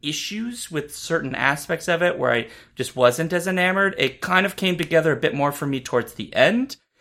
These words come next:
Uh, I like some of the little twists and turns. I did enjoy that this book gave us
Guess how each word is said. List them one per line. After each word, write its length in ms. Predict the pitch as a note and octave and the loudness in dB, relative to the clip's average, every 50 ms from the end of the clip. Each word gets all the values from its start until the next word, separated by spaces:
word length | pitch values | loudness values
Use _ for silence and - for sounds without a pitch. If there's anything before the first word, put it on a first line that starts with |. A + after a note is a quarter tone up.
| - - - - - | -20 -20 -12 -4 0
Uh, 180 | A#2+ A#2 A2+ A2+ | 2 2 4 4
I 80 | A2+ | 2
like 240 | A2+ A#2 A#2 A2+ - | 2 2 0 0 -2
some 180 | - B2+ A#2+ A#2 | -4 -4 -4 -6
of 100 | A2+ B2+ | -6 -4
the 100 | B2 A#2+ | -4 0
little 180 | B2+ A#2+ A2+ | 0 0 -2
twists 320 | - - B2+ B2 - - A#2+ | -2 -4 -6 -4 -4 -4 -6
and 120 | A2+ G#2+ | -6 -8
turns. 560 | - - A#2+ A2+ A2+ A2 A2 A2 A2 - - - - - - - - - | -6 -4 -2 -2 -2 -2 -2 -4 -6 -8 -10 -16 -18 -20 -20 -8 -2 -2
I 60 | B2+ | -2
did 380 | B2+ - - - D#3+ F#3 F#3+ | -2 -4 -2 2 4 4 4
enjoy 340 | A#3+ A3+ G#3+ F3 F#3+ G3 F#3 E3 | 4 2 0 0 0 0 0 0
that 160 | F3 D#3+ - | -2 -4 -4
this 160 | D#3+ D#3 - | -4 -4 -4
book 320 | - - D3 D3+ D3 D3 | -4 -4 -4 -4 -4 -4
gave 260 | - C3+ C3+ C#3 C#3+ D#3 | -2 -2 -2 0 0 -2
us 460 | C#3+ - - - - - - - | -4 -4 -4 -6 -8 -8 -10 -12